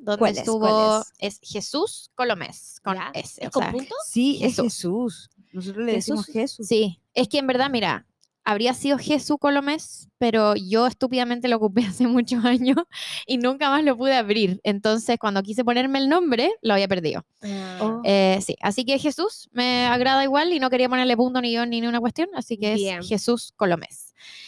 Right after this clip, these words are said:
Speaker 1: Y soy abogada de profesión, pero ya, mm, no estoy ejerciendo desde el principio de la pandemia. Perdí la pega por la pandemia, básicamente, y
Speaker 3: Ajá.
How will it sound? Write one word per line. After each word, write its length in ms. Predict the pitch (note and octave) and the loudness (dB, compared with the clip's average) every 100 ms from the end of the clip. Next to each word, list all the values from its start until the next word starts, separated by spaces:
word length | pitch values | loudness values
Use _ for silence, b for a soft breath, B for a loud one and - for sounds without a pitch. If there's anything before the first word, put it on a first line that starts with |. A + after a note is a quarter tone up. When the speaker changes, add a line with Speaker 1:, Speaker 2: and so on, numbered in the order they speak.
| B B B - | B B B -2
Speaker 1:
Y 340 | C4 C4+ C4 G#3+ | 0 2 2 2
soy 200 | G3+ G#3 | 2 4
abogada 500 | G3+ F#3+ G3+ A3+ B3 | 4 4 4 4 4
de 140 | B3+ | 2
profesión, 800 | B3 B3+ C4 A#3+ D#4+ D4+ A#3+ F4 | 2 2 0 2 2 2 0 -2
pero 220 | - C4+ C4 | 0 2 2
ya, 560 | B3+ C4+ C4+ C4 C4 | 2 2 2 2 2
mm, 380 | B3+ B3 A#3+ A3+ | -2 -4 -6 -2
no 80 | A#3 | -2
estoy 260 | - B3+ C4 | 0 0 0
ejerciendo 640 | B3 A3 - C4 C4+ C#4 | 0 -4 0 0 2 2
desde 200 | C4 A#3+ | 2 0
el 60 | |
principio 380 | A3 G3+ F#3 A#3 | -2 -4 -2 0
de 60 | B3+ | 2
la 60 | |
pandemia. 560 | C4 C#4+ C4+ F3+ D#3+ F#3 | 2 0 0 -2 0 0
Perdí 260 | G#3+ F#3 F#3+ | 2 0 2
la 120 | F#3+ | 2
pega 280 | G3 G#3 G#3+ | 2 2 2
por 520 | G3+ G3+ G3 G3 G3 _ | 4 4 4 2 -2 _
la 140 | - F3+ | -4 -2
pandemia, 360 | F#3 F3+ F#3+ | 0 -2 -2
básicamente, 640 | A3 A3+ A#3+ B3+ C#4 E4+ F4 | -2 -2 -4 -4 -2 2 2
y 100 | |
Speaker 3:
Ajá. 80 | D#4 | 2